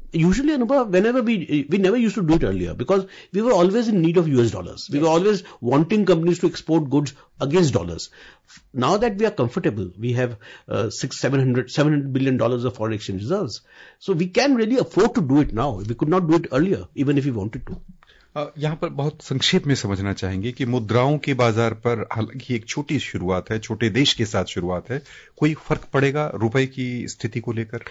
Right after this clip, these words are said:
Speaker 1: देखिए, एक्सचेंज रेट को लेकर तो नहीं फर्क पड़ेगा, लेकिन एक लॉन्ग टर्म एक साख जो बनने की बात है, करेंसी की एक साख होती है कि आप अंतर्राष्ट्रीय बाजारों में उससे एक्सचेंज कर सकते हैं।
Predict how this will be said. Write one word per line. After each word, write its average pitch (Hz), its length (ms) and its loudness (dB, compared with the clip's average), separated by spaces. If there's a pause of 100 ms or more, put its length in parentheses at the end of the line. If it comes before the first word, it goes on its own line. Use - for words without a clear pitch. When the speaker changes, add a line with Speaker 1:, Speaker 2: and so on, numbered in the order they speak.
(280)
Speaker 1:
देखिए, 349 200 0 (200)
एक्सचेंज 233 540 -2
रेट 233 140 2
को 247 100 0
लेकर 220 240 2
तो 233 160 2
नहीं 214 220 4
फर्क 196 280 0
पड़ेगा, 104 220 -4
लेकिन 220 220 -6
एक 269 140 -6
लॉन्ग 147 440 2
टर्म 262 320 2
एक 240 140 -8
साख - 440 -8 (300)
जो 185 100 4
बनने 165 280 4
की 170 100 0
बात 101 280 -2
है, 80 160 -16
करेंसी 160 320 -2
की 214 120 -8
एक 202 120 -10
साख - 220 -8
होती 98 320 -8
है 95 160 -8 (260)
कि 180 60 2
आप 175 140 0
अंतर्राष्ट्रीय 143 520 -2
बाजारों 113 320 0
में 170 120 2
उससे 170 260 -4
एक्सचेंज 170 640 0 (280)
कर 180 100 4
सकते - 320 -4
हैं। - 180 -16